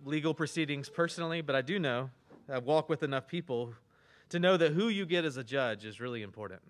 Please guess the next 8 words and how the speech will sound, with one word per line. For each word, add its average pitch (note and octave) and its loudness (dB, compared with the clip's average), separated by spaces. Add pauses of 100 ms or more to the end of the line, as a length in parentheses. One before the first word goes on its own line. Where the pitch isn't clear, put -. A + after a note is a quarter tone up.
(480)
in A2+ -12
your G2+ -10
legal G2+ -10
case. - -12 (1400)
Their G#2+ -8
background, C3 -4 (280)
their G#2 -6
experience, C#3+ -6